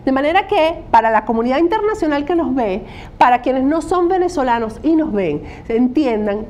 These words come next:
que esto no es una muestra del país y que la razón por la cual se grabó este video es la que les estoy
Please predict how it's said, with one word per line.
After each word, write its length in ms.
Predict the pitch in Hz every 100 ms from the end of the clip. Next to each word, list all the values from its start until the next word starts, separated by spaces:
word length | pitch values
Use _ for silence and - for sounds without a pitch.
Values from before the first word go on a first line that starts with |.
| -
que 180 | - 254
esto 240 | 302 392
no 140 | 320 302
es 60 |
una 200 | 294 277
muestra 460 | 254 247 247 180 156
del 140 | 156
país 360 | 156 147 131 - - -
y 120 | 285
que 140 | 277 262
la 180 | 240 226
razón 440 | 202 - 320 349
por 100 | 415
la 80 | 359
cual 180 | 311 330
se 120 | 254
grabó 260 | 294 170 302
este 200 | 320 370
video 460 | 294 233 208 254 - - -
es 300 | 240 285 -
la 180 | 254 202
que 120 | 214
les 140 | 175 175
estoy 440 | 185 - 226 233